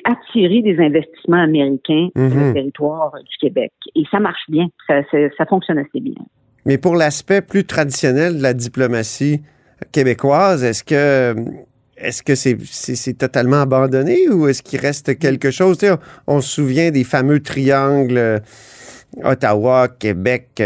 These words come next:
Speaker 2: Paris, euh, mais aussi Washington pendant les, les tensions, euh, autour de, de, de, de, du, de la redéfinition du statut politique du Québec.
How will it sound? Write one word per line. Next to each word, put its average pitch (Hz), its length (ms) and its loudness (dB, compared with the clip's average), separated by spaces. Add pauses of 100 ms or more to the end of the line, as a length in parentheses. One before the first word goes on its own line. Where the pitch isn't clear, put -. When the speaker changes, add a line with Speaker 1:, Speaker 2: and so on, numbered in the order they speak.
(160)
Speaker 2:
Paris, 131 760 0
euh, 101 220 2
mais 107 140 0
aussi 120 420 -2
Washington 120 680 0
pendant 117 280 0
les, 107 220 0 (360)
les 110 180 0
tensions, 127 720 0
euh, 107 200 -2
autour 123 600 0
de, 104 380 2
de, 95 240 -2
de, - 240 -8
de, - 220 -12
du, 101 140 -12 (100)
de - 0 - (380)
la 107 120 0
redéfinition 113 720 0
du 113 80 -4
statut 104 380 -4
politique 117 400 -2
du 107 100 -14
Québec. 120 380 -2